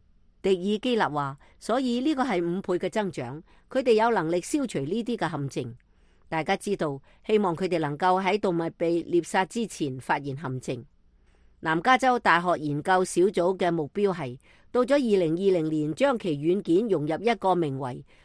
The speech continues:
空間監測同報告工具嘅現有工具中。全球超過八百個站點都使用 Smart 空間監測同報告工具。喺呢一啲站點上，管理員可以收集、溝通同分析非法活動。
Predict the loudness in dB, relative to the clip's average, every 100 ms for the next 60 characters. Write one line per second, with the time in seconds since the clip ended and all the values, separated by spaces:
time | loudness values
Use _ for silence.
0 | _ 0 0 2 2 2 0 0 0 0
1 | 0 -4 -6 -6 -2 -2 0 -2 0 0
2 | 0 -2 -4 -4 0 2 2 -2 -2 0
3 | 2 2 2 0 0 -2 -2 -4 -6 -14
4 | _ _ _ 0 2 2 0 2 2 4
5 | 4 4 2 2 4 4 4 2 -2 2
6 | 2 2 0 0 0 0 0 0 0 2
7 | 0 -2 -6 -12 -6 -2 0 0 -2 -2
8 | 0 0 2 0 0 -2 -2 -2 -6 -2
9 | 0 0 0 0 0 0 -4 -6 -14 _
10 | _ _ -4 0 2 2 2 0 2 0
11 | 0 -2 -2 -4 -6 -8 _ _ _ 2
12 | 4 4 4 2 -2 -2 -2 -2 0 2
13 | 2 2 0 -2 -2 -2 0 0 0 -4
14 | -6 -4 -4 -2 -4 -2 -2 -2 -4 -4
15 | -8 -8 -8